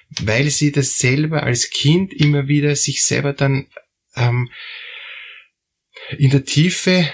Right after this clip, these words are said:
äh, gesagt haben, weil sie das selber so erfahren haben und weil es niemand gab in, in, in der Kindheit und Jugend, der gesagt hat, „Na, du bist eh okay, das stimmt nicht.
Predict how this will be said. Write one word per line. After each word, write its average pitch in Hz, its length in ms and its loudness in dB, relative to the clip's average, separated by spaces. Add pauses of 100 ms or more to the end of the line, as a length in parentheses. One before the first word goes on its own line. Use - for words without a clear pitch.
äh, 110 300 -4
gesagt 123 520 0
haben, 185 200 0
weil 139 80 2
sie 131 100 -2
das 117 140 0
selber 107 180 0
so 101 120 -2
erfahren 98 480 -2
haben 196 180 -2
und 123 180 2
weil 110 160 -2
es 101 300 -6
niemand 175 480 2
gab 123 540 -4
in, 127 260 -2
in, 120 320 -4
in 120 120 -2
der 113 100 -2
Kindheit 139 300 0
und 113 120 0
Jugend, 123 320 -2
der 127 80 -2
gesagt - 320 -8
hat, - 140 -10
„Na, 110 260 -2
du 143 100 0
bist 139 200 -4
eh - 100 0
okay, 117 320 -2
das 104 120 0
stimmt 180 320 -2
nicht. 95 260 -2